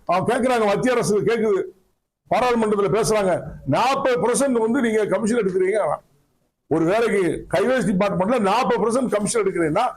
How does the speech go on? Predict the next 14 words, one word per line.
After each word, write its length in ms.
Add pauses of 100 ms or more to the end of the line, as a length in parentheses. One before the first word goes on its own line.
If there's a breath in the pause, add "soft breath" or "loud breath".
(120 loud breath)
அந்த 200
ஹைவேஸ் 460
ரோடு 200
எப்படி 200
இருக்குன்னு 240
கேக்குறாங்க. 200
இதுக்கு 200
பதில் 160
சொல்லுங்க. 320 (340)
அவங்க 380
கேக்குறது 240
தான் 100
நான் 160
கேக்குறேன். 340